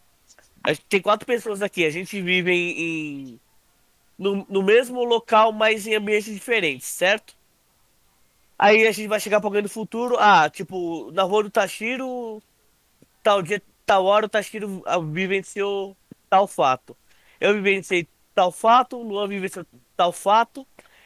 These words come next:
Tashiro vivenciou tal fato. Aí é onde faz o livro de compilado de informação, tipo,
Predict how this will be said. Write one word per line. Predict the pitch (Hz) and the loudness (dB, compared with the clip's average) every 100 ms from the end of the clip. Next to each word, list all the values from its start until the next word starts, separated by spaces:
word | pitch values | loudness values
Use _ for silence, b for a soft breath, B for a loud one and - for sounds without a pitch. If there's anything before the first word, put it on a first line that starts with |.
| b b | b b
Tashiro | 190 190 220 | -4 -2 -4
vivenciou | 226 226 214 220 - - _ _ | -2 -2 -4 -8 -10 -20 _ _
tal | 220 220 | 0 2
fato. | 220 165 147 202 | 2 2 4 2
Aí | 220 | 4
é | |
onde | 190 190 208 | 2 -4 -2
faz | 196 180 | 2 2
o | 185 | 0
livro | 180 175 170 | -4 -4 -6
de | 160 | -10
compilado | - 170 175 175 | -10 -4 0 0
de | |
informação, | 180 208 214 214 226 | -2 -4 -2 -4 -6
tipo, | - 202 156 | -14 -16 -16